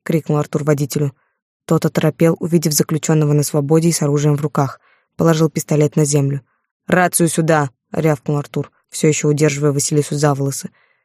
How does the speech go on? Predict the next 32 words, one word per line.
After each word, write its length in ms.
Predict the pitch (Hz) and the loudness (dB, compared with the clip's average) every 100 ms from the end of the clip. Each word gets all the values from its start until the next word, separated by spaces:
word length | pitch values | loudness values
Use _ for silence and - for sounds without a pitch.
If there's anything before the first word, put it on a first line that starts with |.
| _ | _
«А 120 | - 170 | -4 2
ты 120 | 190 | 2
стой 320 | - 196 170 | 2 4 4
так, 220 | 151 151 | 2 -4
чтобы 240 | - 156 156 | -2 -2 2
я 140 | 156 | 0
тебя 220 | - 156 | 2 0
видел!» 380 | 147 151 143 135 _ _ _ _ _ - | 2 0 -2 -4 _ _ _ _ _ -2
крикнул 380 | 175 160 151 | 0 0 0
он 140 | 147 147 | 0 0
Пашке. 420 | 151 143 - 147 _ _ _ _ _ _ _ _ _ | 0 -2 -4 -10 _ _ _ _ _ _ _ _ _
Водитель 480 | - 175 165 202 202 | 0 2 4 2 4
уазика 360 | 180 185 185 175 | 4 4 2 -2
подтолкнул 540 | 175 - 156 147 170 | -4 -2 -2 2 2
к 80 | 160 | 2
Артуру 280 | 165 - 160 | 0 0 2
рацию. 520 | 156 139 - 147 131 - | 2 0 -2 -4 -6 -4
Чернышов 540 | 170 156 151 - 165 | 0 2 2 0 0
раздавил 420 | 175 151 147 147 160 | 0 0 2 2 2
её 140 | 160 | 2
тяжёлым 400 | - 151 151 147 | 0 0 2 2
каблуком 460 | - 147 147 147 147 | 0 -2 0 2 2
ботинка. 500 | 151 - 139 151 - _ _ _ _ _ | 2 0 -4 -6 -12 _ _ _ _ _
«Что 260 | - - 160 | -14 -8 -4
ты 140 | 165 | -2
делаешь?» 560 | 156 160 143 139 - - _ | 2 2 2 -2 -6 -12 _
прошептала 500 | - 151 - - 151 | -6 -6 -4 -2 0
Василиса, 460 | 143 147 147 151 - | 0 -2 0 -2 -2
прикусив 500 | - 175 151 - 147 | -4 -4 -2 -4 -2
губу 280 | 151 147 156 | -2 2 2
от 100 | 151 | 2
боли. 360 | 147 135 139 | 2 2 0